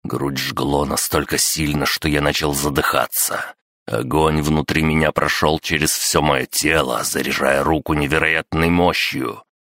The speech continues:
Сейчас, если я не высвобожу эту энергию, моя рука просто разорвётся.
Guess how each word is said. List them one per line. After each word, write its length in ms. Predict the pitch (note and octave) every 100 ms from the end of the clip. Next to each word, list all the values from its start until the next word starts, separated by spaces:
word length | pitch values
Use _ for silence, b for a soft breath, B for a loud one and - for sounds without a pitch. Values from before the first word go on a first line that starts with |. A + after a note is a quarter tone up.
| _ -
Сейчас, 680 | - B1 - - C2+ - -
если 340 | - - -
я 140 | C2
не 140 | C2 B1+
высвобожу 680 | B1 D#2 C#2 C#2 D2 D2
эту 260 | C#2+ C#2 C#2
энергию, 640 | B1 C#2+ D#2+ D2 C2 A#1
моя 220 | B1 C#2 C#2
рука 280 | D#2 E2+
просто 540 | D2+ C#2 C#2+ D2 - D#2+
разорвётся. 880 | D2+ D#2 C#2+ C#2+ B1+ - - -